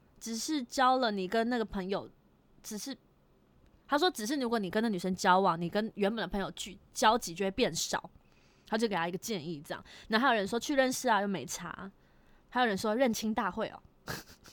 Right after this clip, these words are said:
<laughs> 天哪！其实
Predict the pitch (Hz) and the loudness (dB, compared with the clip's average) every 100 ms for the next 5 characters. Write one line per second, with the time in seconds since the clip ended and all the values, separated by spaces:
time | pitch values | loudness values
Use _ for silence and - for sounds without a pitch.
0 | _ - - 175 170 165 - - - - | _ -8 2 4 4 2 -2 -14 -16 -4
1 | - 640 285 - 277 - - _ - - | -4 0 0 0 -6 -8 -14 _ -20 -12
2 | 381 370 294 - 339 349 381 359 320 285 | -10 -8 -10 -4 0 2 4 6 6 4
3 | 247 233 349 359 | 0 0 2 2